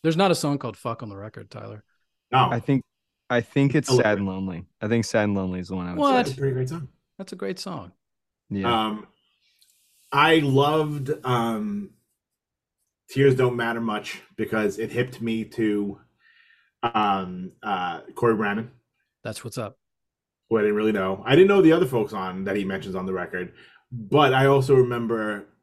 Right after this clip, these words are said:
Speaker 2: it always reminds me of Brian Wallace because just another Southern boy dreams of nights in N Y C. And, like, every time they play that, we'd all kind of, like, spaz out a little bit. Freak
Speaker 1: Dude,
Speaker 2: out. Maybe
Speaker 1: it's like,
Speaker 2: that.
Speaker 1: I mean,
Speaker 2: Not that
Speaker 1: yeah.
Speaker 2: word. Freak out,
Speaker 1: And
Speaker 2: not spaz. Freak out.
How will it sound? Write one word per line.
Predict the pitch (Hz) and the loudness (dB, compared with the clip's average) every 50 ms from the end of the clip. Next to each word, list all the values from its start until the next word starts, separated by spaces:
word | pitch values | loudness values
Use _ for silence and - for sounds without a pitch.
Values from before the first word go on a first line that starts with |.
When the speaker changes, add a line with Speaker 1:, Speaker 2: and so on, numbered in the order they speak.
| _ _ _ _ _ _ | _ _ _ _ _ _
Speaker 2:
it | 127 127 123 | 2 4 6
always | 123 127 131 127 | 8 8 8 8
reminds | 123 123 123 120 117 107 | 6 4 2 0 0 0
me | 110 107 | -2 -2
of | 104 95 | -2 -2
Brian | 90 110 127 156 151 104 90 107 113 - _ | -2 -2 0 0 0 -2 -4 -8 -10 -12 _
Wallace | - 110 110 95 87 104 - - - | -6 -4 -2 -2 -2 -4 -6 -8 -14
because | _ _ - - - 104 95 92 90 90 90 90 - - _ _ - - - - - _ _ _ _ _ _ _ _ | _ _ -4 -2 -2 -4 -4 -4 -6 -6 -8 -10 -14 -20 _ _ -20 -20 -20 -20 -20 _ _ _ _ _ _ _ _
just | - 127 127 131 | 4 4 4 4
another | 120 120 117 117 110 | 4 2 2 2 2
Southern | - - 120 113 107 110 104 | 2 4 4 4 4 2 2
boy | 98 113 113 113 110 | 2 2 2 2 0
dreams | 104 98 98 120 117 110 104 98 | -2 -2 -2 -2 -2 0 -2 -4
of | 104 | -4
nights | 110 107 110 107 - | -4 -4 -4 -4 -4
in | 113 107 | -4 -4
N | 104 107 | -4 -4
Y | 107 104 104 104 | -4 -4 -4 -4
C. | - - 107 104 113 120 127 | -2 0 0 2 2 2 2
And, | 123 120 120 | 0 0 0
like, | 117 113 | -2 0
every | - 139 143 139 | 2 2 4 4
time | 143 139 135 | 4 4 4
they | 131 123 123 127 - _ - | 4 2 0 0 -4 _ -4
play | 135 131 127 | 2 4 4
that, | 127 117 110 | 4 4 2
we'd | 113 113 | 0 -2
all | 110 107 110 | -2 -4 -4
kind | - 117 107 107 | -4 -6 -6 -4
of, | 101 98 | -4 -4
like, | 104 101 | -4 -4
spaz | 98 - - 107 98 98 98 | -6 -6 -4 -2 -2 0 0
out | 101 104 117 | 0 0 0
a | |
little | 123 131 127 | 2 2 4
bit. | 160 - - - - _ _ _ _ - 294 233 143 | 2 2 0 -4 -14 _ _ _ _ 2 2 4 4
Freak | 104 104 - | 4 4 4
Speaker 1:
Dude, | 147 180 175 170 160 - - 269 | 6 6 6 6 6 6 4 4
Speaker 2:
out. | - - - - _ _ - | 4 4 0 0 _ _ 4
Maybe | 311 202 196 381 220 170 | 4 4 6 4 2 2
Speaker 1:
it's | 160 151 165 | 2 2 2
like, | 175 165 160 147 | 2 2 4 4
Speaker 2:
that. | 175 180 - - - - _ _ _ - - - | 2 2 2 -2 -8 -14 _ _ _ -20 -16 -8
Speaker 1:
I | 143 | 0
mean, | 156 160 | 4 4
Speaker 2:
Not | 156 165 | 6 6
that | - 143 139 | 6 6 6
Speaker 1:
yeah. | |
Speaker 2:
word. | 135 131 135 139 131 - _ _ _ _ _ _ _ - | 6 4 4 2 0 -4 _ _ _ _ _ _ _ -2
Freak | 156 165 - | 0 0 2
out, | 117 - 160 | 0 0 0
Speaker 1:
And | 151 107 | 0 -2
Speaker 2:
not | 117 120 | -2 -4
spaz. | - - 117 104 98 95 - - _ | -4 -4 -2 -2 -2 -4 -6 -6 _
Freak | - 131 127 | -2 0 0
out. | - - | -2 -6